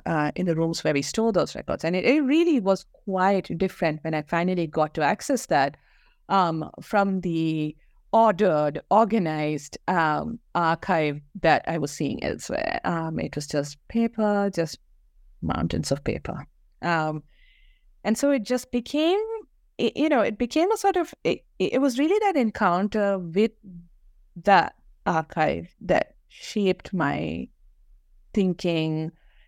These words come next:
um, and my narration of this project. Because I, you know, it, it, uh, sort of began to think, is, is this an archive or is this detritus? <laughs> Is this, this, this, is this just, um, paper that they have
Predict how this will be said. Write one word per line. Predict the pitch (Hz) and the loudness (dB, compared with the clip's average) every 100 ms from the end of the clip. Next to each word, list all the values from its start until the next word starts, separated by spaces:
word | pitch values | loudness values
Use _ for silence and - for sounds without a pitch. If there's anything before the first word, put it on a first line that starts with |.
| _ | _
um, | - 165 165 156 - | -4 -2 0 -4 -4
and | 170 170 160 | -2 -2 -2
my | 147 151 147 147 | -2 -2 -2 -4
narration | 156 165 156 143 147 160 170 | -4 -4 -4 0 0 0 0
of | 139 | -2
this | - - | -4 -6
project. | 147 135 - | -4 -4 -4
Because | 165 175 | -2 0
I, | 160 - _ - _ | 0 -4 _ -20 _
you | - | -2
know, | 185 | 0
it, | 156 - | 0 0
it, | - - | -4 -6
uh, | 76 98 92 131 | -8 -8 -8 -2
sort | 214 202 | 2 2
of | 202 - _ - - 180 | -2 -12 _ -20 -20 -4
began | 208 202 208 | -2 0 0
to | 220 | 0
think, | 220 202 190 | -2 -2 -2
is, | - 214 - | -2 -4 -2
is | 220 | -4
this | - 269 | 0 0
an | 294 214 - | 2 -2 -2
archive | 165 208 - 359 453 | -2 -2 2 2 4
or | |
is | 320 240 | 2 0
this | - 247 233 - - 160 | -2 -4 -4 -16 -10 -2
detritus? | 156 180 - 359 - - - | 0 0 0 -4 -4 -6 -6
<laughs> | - 320 - - - | -2 0 4 2 4
Is | 285 277 | 2 2
this, | 254 269 | 0 0
this, | 214 226 247 | 2 2 4
this, | 233 240 _ _ - - | 0 0 _ _ -20 -2
is | 233 | 0
this | 226 247 - _ _ - - | 2 0 0 _ _ -20 -12
just, | 185 233 233 - - | 2 4 4 0 -2
um, | 185 170 175 | 0 0 -2
paper | - 196 220 | -2 0 2
that | 202 185 | 2 0
they | 185 | 0
have | 180 180 | 0 -2